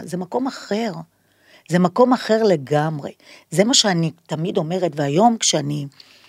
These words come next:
הולכת ומדברת לפני תלמידים תיכוניסטים, ואני רואה איפה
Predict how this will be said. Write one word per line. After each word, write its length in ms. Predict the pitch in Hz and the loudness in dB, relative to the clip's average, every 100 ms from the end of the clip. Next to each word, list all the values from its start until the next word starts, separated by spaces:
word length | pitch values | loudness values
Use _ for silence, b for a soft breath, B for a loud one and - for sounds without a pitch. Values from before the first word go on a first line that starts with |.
| b - | b -10
הולכת 300 | 156 175 226 | -4 -2 -2
ומדברת 560 | 185 156 147 143 180 202 | -2 0 0 0 0 -2
לפני 240 | 160 165 | -6 -6
תלמידים 500 | 175 180 147 139 175 | -4 -4 -4 -6 -8
תיכוניסטים, 760 | 175 156 156 151 185 - 170 160 | -8 -8 -6 -4 -6 -8 -8 -8
ואני 180 | 156 151 | -8 -8
רואה 400 | 143 147 185 214 202 b b b b | -6 -4 -2 -2 -6 b b b b
איפה 260 | 196 - | -4 0